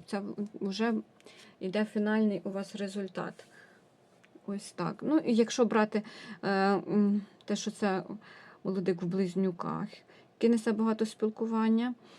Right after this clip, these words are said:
можливо, ви десь будете виступати. Шістка жезлів, що це може показувати. І багато людей на вас будуть дивитися. Ось так. Ви будете знаходитися під час цієї перемоги серед людей.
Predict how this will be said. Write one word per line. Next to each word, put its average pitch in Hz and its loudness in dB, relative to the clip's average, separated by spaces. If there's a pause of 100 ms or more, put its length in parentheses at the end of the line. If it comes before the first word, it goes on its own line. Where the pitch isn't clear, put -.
(300)
можливо, 202 2
ви 220 6
десь 208 -2
будете 226 4
виступати. - -2 (100)
Шістка - -12
жезлів, 208 -6
що 214 -12
це 185 -8
може 190 -8
показувати. 175 -6
І - -4
багато 196 -2
людей 185 0
на 202 4
вас 185 -2
будуть 180 -8
дивитися. 175 -4 (460)
Ось 185 -10
так. 165 -10 (340)
Ви 185 -6
будете 185 -6
знаходитися 185 -6
під 170 -12
час 175 -6
цієї 170 -6
перемоги 208 -2 (280)
серед 202 -2
людей. 175 -6